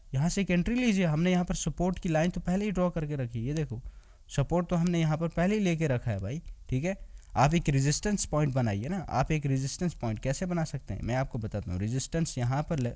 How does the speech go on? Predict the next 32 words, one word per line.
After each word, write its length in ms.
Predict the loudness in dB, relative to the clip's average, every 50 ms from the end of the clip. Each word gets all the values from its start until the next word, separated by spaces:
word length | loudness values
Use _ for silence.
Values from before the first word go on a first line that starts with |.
| -6 -6
लगाइए, 480 | -4 -2 0 2 2 2 2 2 0 -2 -8 -16 -18 -18 -18 -16 -14 -6 -2
ठीक 180 | -2 0 0
है, 80 | -2 -4 -6 -10 -18 -20 -8 0
एक 200 | 2 2 2 4
यहाँ 160 | 2 2 2 2
पर 140 | 2 0
इसका 200 | 0 0 0 0
रेजिस्टेंस 500 | 0 0 2 2 2 0 2 2 2 0 2 2
पॉइंट 200 | 2 2 2 2
बनाइए, 380 | 0 0 0 0 0 -2 -4 -4 -8 -8 -6
यहाँ 140 | -4 -2 -2
पर 120 | -2 -2
क्लिक 240 | -2 -2 -4 -4 -2
कीजिए 340 | -2 -2 0 0 0 -2 -4 -6 -10 -18 -20 -20 -20 -14 -6
और 140 | 0 2 4
यहाँ 180 | 4 4 4 2
पर, 140 | 0 -2 -4
अ, 1600 | -4 -6 -12 -16 -16 -16 -16 -16 -18 -20 -20 -20 -20 -20 -20 -20 -20 -20 -14 -8 -2 2 4 4 6 6 4 4 2 0 0
हॉरिजॉन्टल 460 | 2 2 2 4 4 2 2 2 2
लाइन 260 | 2 4 4 4 4 4
लीजिए, 300 | 2 2 0 -2 -4 -4 -6 -10 -14 -12 -6 -2
और 120 | 0 2
इसका 240 | 4 4 4 4 4 2 0 -2 -10 -8 -2
कलर 280 | 0 4 6 6 6
हम 140 | 6 4 2
क्या 160 | 2 0 0
करेंगे, 320 | 0 0 0 0 0 0 0
हम 260 | 0 0 0 0 0
इसका 240 | -2 -4 -4 -4 -4
कलर 260 | -2 0 0 0 0
जो 160 | 0 0 0
है 160 | 0 0 -2